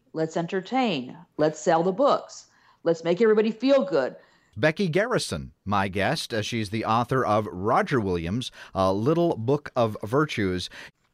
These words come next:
Speaker 2: And so, uh, y-, yeah, right. Speaking, speaking truth, and speaking truth,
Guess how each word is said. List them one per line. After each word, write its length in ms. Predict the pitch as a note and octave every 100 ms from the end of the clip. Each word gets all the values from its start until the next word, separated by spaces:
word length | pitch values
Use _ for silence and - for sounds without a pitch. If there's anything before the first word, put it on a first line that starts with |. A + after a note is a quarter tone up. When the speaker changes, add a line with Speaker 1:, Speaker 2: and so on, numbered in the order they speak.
| _ - -
Speaker 2:
And 160 | B2+
so, 280 | A#2 B2+ A2
uh, 400 | G#2 G2+ F2 F2+
y-, 240 | F2 B2 A#2
yeah, 240 | D3+ A#3
right. 340 | C#3+ D3+ G#3
Speaking, 380 | - E3+ D#3+ D#3
speaking 460 | C3 - E3+ F#3+ E3+
truth, 560 | - F3 G3+ D3+ - - - -
and 280 | B2+ C3 C3
speaking 400 | - E3+ E3 D3+
truth, 460 | - F3 F3 -